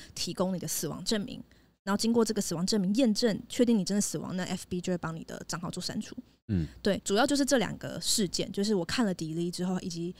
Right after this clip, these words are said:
Speaker 1: 我之前曾经一度要选择我的纪念账号代理人的时候，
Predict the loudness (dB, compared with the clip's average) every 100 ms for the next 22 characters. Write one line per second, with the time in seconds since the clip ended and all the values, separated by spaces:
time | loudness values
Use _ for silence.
0 | -14 -8 -4 -2 0 0 0 2 2 2
1 | 0 -2 0 0 0 -2 -4 -4 -4 -6
2 | -4 -2 0 0 0 -2 -2 -4 -4 -8
3 | -6 -4 -4 -2 -4